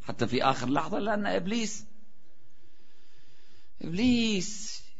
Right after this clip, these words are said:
كلاب، مو بسرعة يبطل من الإنسان،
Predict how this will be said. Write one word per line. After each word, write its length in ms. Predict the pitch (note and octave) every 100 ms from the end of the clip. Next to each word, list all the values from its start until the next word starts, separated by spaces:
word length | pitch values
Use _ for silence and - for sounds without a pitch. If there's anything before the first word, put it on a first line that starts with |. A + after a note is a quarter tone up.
| - -
كلاب، 480 | C3+ C#3 C3+ G#2 - - - - - - - - - - - - - - - - - - - - G3
مو 120 | A3
بسرعة 560 | D3 - F3 D3+ B2+
يبطل 540 | C3+ A#2 C3 - A#2+ A2+
من 140 | G#2+
الإنسان، 600 | G#2 - D#2+ - F2 -